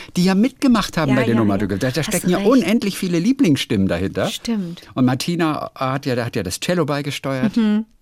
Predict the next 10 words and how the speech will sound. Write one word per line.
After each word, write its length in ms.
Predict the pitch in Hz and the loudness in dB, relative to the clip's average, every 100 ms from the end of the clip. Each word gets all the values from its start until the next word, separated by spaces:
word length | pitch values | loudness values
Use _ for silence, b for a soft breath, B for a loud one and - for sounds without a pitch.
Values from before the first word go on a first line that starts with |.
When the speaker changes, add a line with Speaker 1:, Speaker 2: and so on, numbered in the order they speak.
| _ - | _ -14
Speaker 1:
Ja, 60 | 139 B B | -12 B B
ich 80 | |
Speaker 2:
Ja, 60 | 220 | -4
Speaker 1:
sag's 100 | 220 | -2
Speaker 2:
stimmt. 360 | - 220 185 - | -2 -2 -4 -8
Speaker 1:
dir. 40 | _ B B B | _ B B B
Speaker 2:
Aber 320 | 202 208 202 - _ | -2 -2 -4 -8 _
wir 120 | 214 | -6
werden 160 | 202 214 | -2 -2
natürlich 500 | 202 - 196 180 - | -2 -2 -2 -2 -6